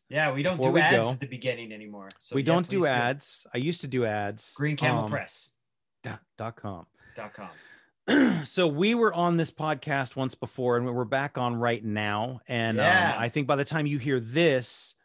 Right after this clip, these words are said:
Speaker 2: they will have, um, moved on to another one, but you can find it in their feed. But V H Us, V H U S, uh,
Speaker 1: Mm-hmm.
Speaker 2: Dirk Marshall, uh, his, he grew up in a video store. He loves
Speaker 1: Mm-hmm.
Speaker 2: horror movies, sci-fi movies, all that kind of shit.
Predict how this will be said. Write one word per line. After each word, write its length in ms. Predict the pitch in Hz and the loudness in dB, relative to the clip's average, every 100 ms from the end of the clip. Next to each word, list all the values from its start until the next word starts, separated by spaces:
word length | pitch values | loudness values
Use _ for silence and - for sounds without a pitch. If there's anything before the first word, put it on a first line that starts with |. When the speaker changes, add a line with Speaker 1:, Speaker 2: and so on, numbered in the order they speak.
| _ _ - | _ _ -18
Speaker 2:
they 240 | 110 131 135 | -6 0 0
will 260 | 127 127 | 2 0
have, 440 | 120 123 113 107 110 | 0 -2 -2 -4 -8
um, 560 | 113 110 107 101 101 120 | -8 -6 -6 -8 -10 -6
moved 240 | 127 117 | -6 -4
on 120 | 120 120 | -6 -6
to 80 | 120 | -6
another 200 | 113 113 | -6 -6
one, 100 | 104 | -6
but 120 | 104 | -8
you 40 | |
can 80 | 127 | -8
find 180 | 120 117 | -4 -4
it 40 | |
in 20 | 113 | -4
their 100 | 104 | -6
feed. 260 | 110 101 - - | -6 -8 -10 -10
But 120 | 127 117 | -6 -4
V 340 | 117 185 202 | 0 0 2
H 280 | 170 160 147 | 2 0 0
Us, 340 | 135 104 - - | 0 0 -4 -12
V 320 | 110 151 165 | -6 -4 -2
H 300 | 151 147 135 | -2 -2 -4
U 280 | 123 135 123 | -4 -4 -2
S, 420 | 123 98 101 - - _ - | -2 -2 -4 -8 -12 _ -8
uh, 140 | 127 110 | -4 -2
Speaker 1:
Mm-hmm. 140 | 123 | 0
Speaker 2:
Dirk 220 | 135 151 139 | 0 0 0
Marshall, 540 | 131 135 143 127 123 _ - - | -2 -2 -2 -2 -4 _ -18 -6
uh, 180 | 113 113 | -4 -2
his, 300 | 131 131 117 | 0 -2 -4
he 160 | 143 | -8
grew 300 | 139 131 151 | -6 0 2
up 100 | 139 | 2
in 120 | 139 123 | 0 -4
a 40 | |
video 300 | 113 120 120 | -4 -4 -4
store. 480 | 110 - 113 113 113 | -6 -6 -4 -2 -4
He 140 | 107 113 | -4 -4
loves 280 | 117 113 | -4 -6
Speaker 1:
Mm-hmm. 100 | 117 139 | -6 -2
Speaker 2:
horror 180 | 147 | 0
movies, 420 | 135 135 127 123 - | 0 0 -2 -4 -4
sci-fi 440 | 131 123 120 117 | -4 -4 -2 -4
movies, 420 | 113 113 110 110 - | -2 -4 -4 -6 -6
all 180 | 127 127 | -4 -2
that 180 | 123 | -4
kind 140 | 117 113 | -4 -10
of 60 | |
shit. 320 | - 117 101 | -8 -8 -8